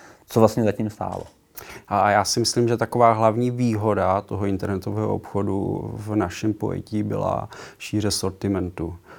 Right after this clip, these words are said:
Speaker 2: A my jsme zalistovali desítky tisíc položek, které jsme, eh, samozřejmě fyzicky skladem neměli, nicméně jsme uměli garantovat nějakou, eh, slušnou dobu doručení,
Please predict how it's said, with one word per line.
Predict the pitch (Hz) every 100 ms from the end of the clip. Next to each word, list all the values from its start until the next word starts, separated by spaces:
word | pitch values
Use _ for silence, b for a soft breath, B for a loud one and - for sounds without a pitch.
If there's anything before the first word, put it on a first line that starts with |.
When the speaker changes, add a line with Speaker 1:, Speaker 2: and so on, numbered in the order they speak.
| B
Speaker 2:
A | - 85 90
my | 90
jsme | - 107
zalistovali | 101 95 92 - 98 101 104 98 87 -
desítky | 87 90 - 95 - 98
tisíc | 107 - 110
položek, | - 101 101 98 95
které | - 95
jsme, | - 113
eh, | 107 82 67 - -
samozřejmě | - 101 101 104 107
fyzicky | 107 107 101 -
skladem | - 104 107 110
neměli, | 104 104 92 107
nicméně | 104 101 101 101 95
jsme | - 107
uměli | 107 104
garantovat | 101 95 98 101 101
nějakou, | 101 95 110 110 110 110 107
eh, | - - 92 90
slušnou | - 107 113 110
dobu | 107 104 113
doručení, | 101 98 - 95 98 101